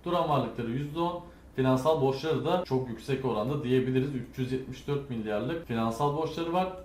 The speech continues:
Net borcu ise yüz doksan altı milyar. Bu net borçta ise yüzde yedilik bir düşüş gerçekleştirmiş. Bir borç ödemesi gerçekleşmiş. Öz kaynaklarını da yüzde yirmi sekiz arttırmış. Burada olumlu bir durum var diyebiliriz. Tabii daha detaylı bakarsak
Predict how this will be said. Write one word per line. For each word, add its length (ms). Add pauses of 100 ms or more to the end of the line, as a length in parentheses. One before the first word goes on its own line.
Net 220
borcu 280
ise 340
yüz 180
doksan 300
altı 260
milyar. 400
Bu 180
net 220
borçta 340
ise 160 (220)
yüzde 200
yedilik 360
bir 120
düşüş 320
gerçekleştirmiş. 840
Bir 120
borç 260
ödemesi 380
gerçekleşmiş. 800
Öz 180
kaynaklarını 580
da 60
yüzde 300
yirmi 180
sekiz 280
arttırmış. 580 (340)
Burada 360
olumlu 420
bir 100
durum 260
var 220
diyebiliriz. 480
Tabii 200
daha 200
detaylı 360
bakarsak 520